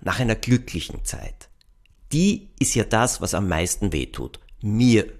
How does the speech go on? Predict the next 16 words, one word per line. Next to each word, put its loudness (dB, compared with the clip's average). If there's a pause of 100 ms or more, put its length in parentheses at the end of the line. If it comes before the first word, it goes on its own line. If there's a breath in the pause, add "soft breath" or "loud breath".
zumindest. -8 (680 soft breath)
Man 0
kann 2
sie 0
nicht -6
ganz -4
vermeiden. -10 (560 loud breath)
Aber 4
daran 2
zu -4
denken, 2 (300)
„Mm, 4 (100)
es 0
wird 0
auch -2
einmal 0